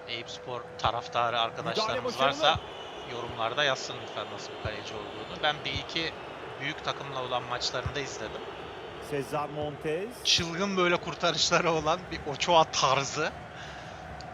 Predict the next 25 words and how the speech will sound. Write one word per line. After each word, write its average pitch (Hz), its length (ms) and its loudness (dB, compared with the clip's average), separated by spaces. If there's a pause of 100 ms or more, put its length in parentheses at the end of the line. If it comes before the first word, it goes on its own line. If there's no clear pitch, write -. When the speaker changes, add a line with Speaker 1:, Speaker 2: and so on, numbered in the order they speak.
Speaker 1:
Öyle 185 300 6
bir 208 80 -2
vibe 185 320 12
vermişti 180 540 6
bana. 110 240 0 (420)
Nereden 175 400 10
buldunuz 139 420 -4
Eyüpspor? 139 600 -2
Helal 190 240 4
olsun 139 280 -2 (100)
ya. 110 140 -4
Berke'yi 180 460 6
de 196 80 4
Speaker 2:
Ahmet 247 240 2
Kutucu. 247 480 -2 (120)
Speaker 1:
sattılar. 180 680 6
Speaker 2:
Çok 180 100 0
Speaker 1:
Abi, - 140 -2
Speaker 2:
ince 175 100 2
Speaker 1:
offside - 260 2
Speaker 2:
bir 381 120 0
Speaker 1:
o - 40 -6
Speaker 2:
pas 370 280 0
Speaker 1:
ya. 359 80 0
Speaker 2:
gönderiyor. 330 420 -2